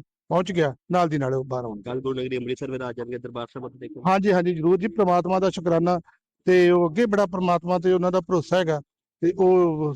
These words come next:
Speaker 1: ਦਰਬਾਰ ਸਾਹਿਬ ਸਾਰੇ ਗੁਰਧਾਮਾਂ ਤੇ ਉਹਨਾਂ ਨੇ ਨਮਸਤਕ ਹੋਣਾ, ਇਹ ਤੇ ਉਹਨਾਂ ਦੀ ਸ਼ੁਰੂ ਤੋਂ ਰਹੀ ਹੈ ਟੈਂਡੈਂਸੀ। ਉਹ ਹਮੇਸ਼ਾ ਹੀ ਪ੍ਰਮਾਤਮਾ ਦਾ ਸ਼ੁਕਰਗੁਜ਼ਾਰ ਕਰਦੇ ਨੇ,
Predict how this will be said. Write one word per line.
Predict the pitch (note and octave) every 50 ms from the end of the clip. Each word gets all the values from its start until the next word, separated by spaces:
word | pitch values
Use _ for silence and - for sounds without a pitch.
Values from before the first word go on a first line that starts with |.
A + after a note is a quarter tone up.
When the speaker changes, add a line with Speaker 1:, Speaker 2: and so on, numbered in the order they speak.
| B2 C#3+ C#3+
Speaker 1:
ਦਰਬਾਰ | E3 D3 D3 D#3+ D3+ D#3
ਸਾਹਿਬ | C#3 - F3 F3 D#3+ D#3
ਸਾਰੇ | C#3+ - E3 E3 E3+ E3+ D#3+
ਗੁਰਧਾਮਾਂ | D3+ D3 E3 D#3+ E3 E3+ E3+ D#3 D3+ D3+ C3+
ਤੇ | C#3+ C#3+ C#3
ਉਹਨਾਂ | C#3+ D3 D#3+ D#3
ਨੇ | D#3 D3+
ਨਮਸਤਕ | D3 D3 D3 D3+ D3 - - E3 E3+ E3 F3+ E3 C#3+ B2 - - D3
ਹੋਣਾ, | C#3 C#3 D3 D#3 D3+ C3+ - _ _ _ _ _ _ -
ਇਹ | D#3+ E3 E3+
ਤੇ | D3+ F3
ਉਹਨਾਂ | E3 D#3+ D#3 D#3+
ਦੀ | D3 D#3 D3+ - D3 C#3
ਸ਼ੁਰੂ | - - D#3+ E3+ F#3
ਤੋਂ | F3 F3 E3+ D3
ਰਹੀ | D3+ D#3 D#3+ E3
ਹੈ | D#3
ਟੈਂਡੈਂਸੀ। | D3+ D3+ D3 D3 C#3+ C3+ - - D#3+ C#3 B2 _ _ _ _ _ _ _ _ -
ਉਹ | F3 E3+
ਹਮੇਸ਼ਾ | E3+ D#3+ D#3+ D3+ D3 E3+
ਹੀ | F3+
ਪ੍ਰਮਾਤਮਾ | E3 E3+ D#3+ D3+ D3 D3 C#3 C#3 D3 D3 C#3+
ਦਾ | C#3+ D3
ਸ਼ੁਕਰਗੁਜ਼ਾਰ | C3 - B2+ D3 C#3 C3+ C#3+ C#3+ C#3 C#3
ਕਰਦੇ | B2+ - C#3 B2+ A#2+ D3 D#3
ਨੇ, | D#3 C#3